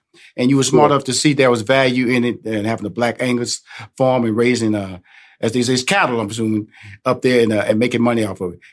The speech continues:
Speaker 1: Continue to do what you do, man. I want, I want to thank you, brother, for coming on my show, Money Making Conversations.
Speaker 2: Absolutely, bro. Thanks for having me, man. It's an amazing conversation, man. Let's do it again.
Speaker 1: Yeah, man. I'm gonna tell you something, Mark. I'm not lying, man. You are gifted, brother.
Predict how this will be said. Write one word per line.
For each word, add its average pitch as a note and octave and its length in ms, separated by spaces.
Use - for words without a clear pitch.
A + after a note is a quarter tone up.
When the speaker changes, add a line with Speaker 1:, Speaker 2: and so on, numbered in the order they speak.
Speaker 1:
Continue F#3+ 340
to E3+ 40
do F3 140
what E3 140
you D#3+ 60
do, D#3+ 180
man. B2+ 240
I C#3 40
want, D3+ 280
I D#3 40
want E3+ 220
to G3 80
thank G3+ 140
you, A2+ 40
brother, A#2+ 220
for B2 100
coming C#3 240
on C3+ 80
my C3+ 120
show, C#3 200
Money C3 200
Making C3 200
Conversations. C#3+ 680
Speaker 2:
Absolutely, B2+ 420
bro. B2 180
Thanks C#3+ 180
for A#2+ 100
having C3 200
me, A2+ 60
man. A2+ 100
It's A2 100
an G#2+ 180
amazing B2+ 440
conversation, B2+ 600
man. B2 120
Let's A#2+ 140
do C3 100
it C3 80
again. B2+ 320
Speaker 1:
Yeah, F#3 160
man. D#3+ 300
I'm C3+ 80
gonna F#3 180
tell D4 140
you C#4 80
something, G3 360
Mark. G3 280
I'm F#3+ 200
not A#3+ 200
lying, B3+ 340
man. E3+ 240
You C#4 340
are G3 160
gifted, E3+ 440
brother. D3 260